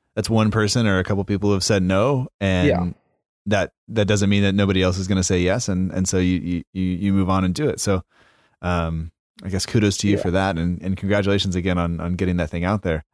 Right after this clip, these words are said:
Speaker 1: Um,
Speaker 2: Yeah, you've gotta believe, right? It's, that's what it's
Speaker 1: Yeah.
Speaker 2: about. It's like, you know, I, I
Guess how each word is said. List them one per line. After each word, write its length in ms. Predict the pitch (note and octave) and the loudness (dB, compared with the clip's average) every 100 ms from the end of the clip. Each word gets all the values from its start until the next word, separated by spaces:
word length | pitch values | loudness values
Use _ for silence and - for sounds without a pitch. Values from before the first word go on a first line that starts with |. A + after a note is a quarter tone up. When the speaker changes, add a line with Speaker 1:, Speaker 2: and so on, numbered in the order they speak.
| - | -4
Speaker 1:
Um, 260 | A2 A2+ F3 | 0 2 4
Speaker 2:
Yeah, 60 | |
you've 140 | E3+ D#3+ | 2 2
gotta 180 | F#3+ D3 | 2 2
believe, 400 | D3 F3 E3 A#2 | 2 4 2 2
right? 200 | A2 - | 0 0
It's, 140 | C#3+ - | -2 -2
that's 200 | D3 F3 | -2 0
what 60 | |
it's 120 | D3+ | 0
Speaker 1:
Yeah. 60 | D3+ | 2
Speaker 2:
about. 240 | C#3+ C#3 | 2 2
It's 140 | A2 - | 0 0
like, 220 | G#2+ - | -2 0
you 60 | B2+ | 0
know, 180 | A#2 | 2
I, 100 | A#2+ A#2+ | 2 2
I 100 | C3 | -4